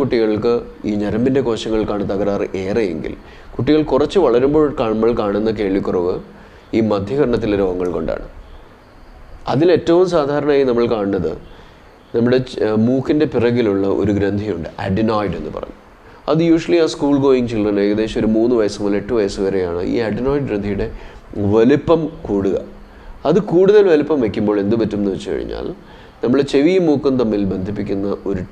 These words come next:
ട്യൂബുണ്ട്. ആ ട്യൂബിനെ അത് ബ്ലോക്ക് ചെയ്യുകയും ഇയർ ഡ്രമ്മിൻ്റെ ഉള്ളിൽ വെള്ളം കെട്ടുകയും ചെയ്യും. ഇയർ ഡ്രമ്മിൻ്റെ ഉള്ളിൽ വെള്ളം കെട്ടിക്കഴിഞ്ഞാൽ, ഒരു ശബ്ദം വന്നു കഴിഞ്ഞാൽ ഇയർ ഡ്രം വൈബ്രേറ്റ് ചെയ്യുന്നത് കുറവായിരിക്കും. അതുകൊണ്ട്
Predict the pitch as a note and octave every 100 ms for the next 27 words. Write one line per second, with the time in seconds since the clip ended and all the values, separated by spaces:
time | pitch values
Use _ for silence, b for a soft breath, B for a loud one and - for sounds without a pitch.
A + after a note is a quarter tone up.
0 | - G2 G2 G#2 F#2 B1+ C#2 C3 - -
1 | C#3 C#3+ C#3+ D#3 A#2+ G2 F2 F2 F2 F#2
2 | - A2+ F2 F2+ G#2 B2 - B2+ D3+ D#3
3 | C#3+ D3 D3+ F3 C#3 G2+ F#2 A2 - B
4 | B - F#2 G2 A2 A#2+ G2+ F2+ E2+ D#2+
5 | E2+ A1+ - - - - - B B B
6 | B A#2 D3+ E3+ F#3+ F#3+ F3 E3+ D3 C#3
7 | C#3+ C#3 C3 B2 G#2 G2+ G#2 G#2 A#2+ G#2
8 | B2 C#3+ A#2 A2 F#2 F2+ F2+ - - B
9 | B G#2 A2 B2 C3 A#2+ G2 G2+ A2+ A#2+
10 | A2 F#2 F2 F#2+ G2 F2+ E2+ D2 - -
11 | - - - - - - A#2+ B2+ C#3